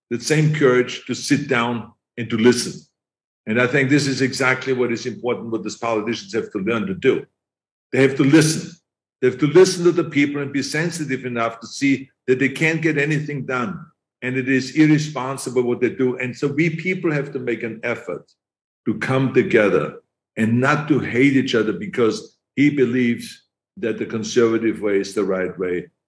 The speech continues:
And I may believe the center way is the right way. And someone else believes that the left is the right way. We can all sit down together and we can talk about it.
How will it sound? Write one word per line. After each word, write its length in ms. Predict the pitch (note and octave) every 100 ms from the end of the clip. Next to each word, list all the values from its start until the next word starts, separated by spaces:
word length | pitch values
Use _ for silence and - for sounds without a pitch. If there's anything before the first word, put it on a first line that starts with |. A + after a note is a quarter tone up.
| _
And 100 | E2
I 140 | G#2+ A#2+
may 220 | A2+ G#2+
believe 500 | G#2+ G2 A2 G#2 -
the 80 | F#2+
center 400 | - A2 A2 G2+
way 140 | G2+
is 180 | G2 -
the 120 | G2+
right 300 | F#2 F#2 F2
way. 260 | F#2 F#2 - _
And 120 | G#2 G#2
someone 340 | B2+ B2 A#2
else 200 | A2+ A2
believes 460 | A2 G#2 G#2+ G#2 G#2
that 180 | F2+
the 80 | F#2
left 380 | F2+ G#2+ G#2 -
is 120 | F#2
the 100 | G#2
right 280 | F#2 F2+ F2+
way. 160 | G2+ - _ _ -
We 100 | E3+
can 180 | E3 D3+
all 280 | C#3+ D3+
sit 400 | D3+ - C#3 C#3
down 260 | B2+ A2+ A#2+
together 640 | A2+ G#2+ G#2 A2 A2 - _ _ A2
and 120 | G#2+
we 140 | G#2+
can 180 | A2+ G#2+
talk 280 | A2+ A2 A2+
about 360 | G2 G2+ G2+
it. 300 | G2+ F#2+ F#2+